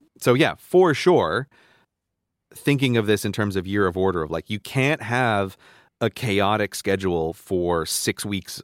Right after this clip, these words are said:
of travel in a row. Like, you have to try to have some kind of order here. Totally made a difference and, like, mitigated a bunch of problems from, from the previous year. But, like, on the, on the much more positive side of, of the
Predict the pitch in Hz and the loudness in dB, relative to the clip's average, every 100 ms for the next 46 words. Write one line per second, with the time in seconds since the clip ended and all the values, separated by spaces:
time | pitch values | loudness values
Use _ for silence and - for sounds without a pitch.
0 | - 85 - 90 85 82 78 85 73 73 | -12 -8 -4 -4 -4 -6 -6 -4 -4 -6
1 | 80 98 87 101 101 - 92 90 87 82 | -8 -10 -8 -4 -4 -6 -10 -6 -6 -6
2 | 82 - 95 95 113 104 90 95 113 131 | -8 -6 -4 -4 -4 -6 -2 -2 -2 -4
3 | 165 180 - - - _ - 156 170 151 | -6 -6 -8 -20 -20 _ -4 2 4 4
4 | 135 127 107 95 104 95 87 85 80 73 | 4 4 2 0 -2 -2 -6 -4 -6 -8
5 | - _ _ _ _ _ _ _ _ 107 | -16 _ _ _ _ _ _ _ _ -6
6 | 110 120 143 143 107 104 95 90 85 80 | 0 4 4 4 2 0 0 0 -2 -2
7 | 95 85 87 95 85 76 78 - 80 76 | -4 -4 -8 -6 -6 -6 -12 -10 -10 -10
8 | 71 69 _ _ _ - 101 90 76 - | -12 -16 _ _ _ -4 -4 -4 -8 -10
9 | 78 69 60 - - - - _ _ _ | -10 -12 -16 -16 -18 -18 -20 _ _ _
10 | _ _ _ _ - 151 165 160 147 143 | _ _ _ _ 0 0 2 2 2 0
11 | 143 139 170 214 180 156 127 110 - _ | 0 2 2 0 2 2 4 2 -2 _
12 | _ _ _ _ _ _ _ - 135 147 | _ _ _ _ _ _ _ -6 0 0
13 | 143 127 107 - 92 85 80 78 76 - | 2 2 0 0 0 0 -2 -4 -8 -8
14 | 95 82 82 85 80 | -4 -4 -4 -4 -4